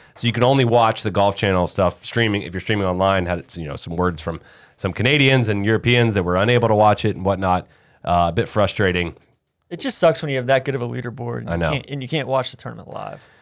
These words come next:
Speaker 1: And that's just where, like, I just, I just wonder about L P G A coverage of, like, you know, how do you, how do you differentiate this to make it, you know, a priority for people to watch and, like, having it streaming online while,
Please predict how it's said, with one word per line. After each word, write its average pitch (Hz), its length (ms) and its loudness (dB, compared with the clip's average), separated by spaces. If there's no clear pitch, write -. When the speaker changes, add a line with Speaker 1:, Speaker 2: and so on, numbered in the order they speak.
Speaker 1:
And 110 120 -2
that's 139 180 2
just 127 160 -2
where, 110 240 4
like, 95 240 2
I 98 140 -6
just, 101 340 -6
I 90 100 0
just 101 220 -2
wonder 90 360 0
about 92 200 -2
L 87 120 -2
P 92 160 -4
G 90 220 -2
A 85 220 0
coverage 80 460 -4
of, 76 140 -8
like, 78 360 -6
you 90 120 -12
know, 71 260 -12
how 107 180 -2
do 107 80 0
you, 95 440 0
how - 140 -6
do 127 80 2
you 127 80 4
differentiate 92 720 -4
this - 420 -6
to - 100 -12
make 87 260 -4
it, 82 140 -6
you 82 120 -12
know, 80 200 -4
a 78 40 -4
priority 82 480 -2
for - 120 -12
people 82 260 -8
to 78 40 -6
watch 73 420 -6
and, 82 120 -12
like, 76 140 -10
having 87 240 -2
it - 180 -10
streaming 95 360 -4
online 90 600 -2
while, 98 420 0